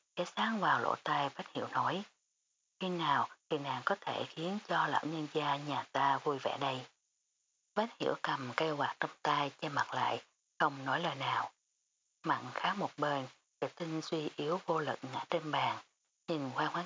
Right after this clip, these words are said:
Chi đến gần mà không có sức phản kháng. "Ngươi muốn làm gì?"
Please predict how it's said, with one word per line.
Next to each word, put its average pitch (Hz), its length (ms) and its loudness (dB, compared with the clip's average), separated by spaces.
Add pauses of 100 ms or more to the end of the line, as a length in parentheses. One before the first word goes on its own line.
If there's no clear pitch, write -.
(160)
Chi 151 200 2
đến 160 240 0
gần 139 220 0 (360)
mà 139 380 2
không 143 320 -2
có - 180 2
sức - 200 -2
phản - 200 -6 (100)
kháng. 147 260 0 (880)
"Ngươi 160 440 2
muốn 170 300 2
làm 190 240 0
gì?" 135 320 -2